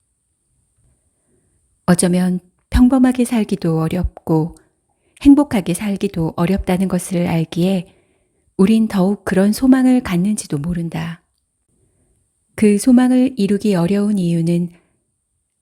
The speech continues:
중심을 잡고 살기 어려운 탓이다. 그러기에 너나 없이 지나친 불안, 두려움, 우울, 걱정들에 사로잡혀 살아가는 것이 우리의 삶이다.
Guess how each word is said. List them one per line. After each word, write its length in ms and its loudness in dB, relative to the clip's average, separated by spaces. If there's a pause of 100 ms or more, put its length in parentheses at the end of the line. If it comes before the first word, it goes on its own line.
중심을 420 4
잡고 340 -2
살기 600 -4
어려운 420 -2
탓이다. 600 -8 (1200)
그러기에 540 0
너나 360 0
없이 720 -8 (400)
지나친 640 -2
불안, 540 0 (500)
두려움, 640 -2 (480)
우울, 560 0 (400)
걱정들에 680 2
사로잡혀 680 -4
살아가는 460 -4
것이 580 -4
우리의 400 2
삶이다. 720 -8